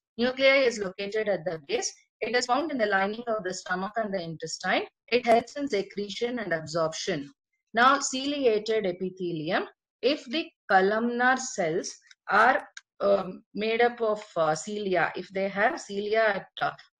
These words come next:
on the free surface, they form the ciliated epithelium.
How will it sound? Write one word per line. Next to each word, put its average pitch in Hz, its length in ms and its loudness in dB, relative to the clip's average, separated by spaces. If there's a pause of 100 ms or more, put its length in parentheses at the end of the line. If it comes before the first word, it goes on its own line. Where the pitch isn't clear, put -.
on 202 100 -4
the 196 100 -2
free 214 240 -8
surface, 226 600 0 (300)
they 254 240 6
form 190 340 -2
the 240 140 -8
ciliated 196 800 -4
epithelium. 170 800 -4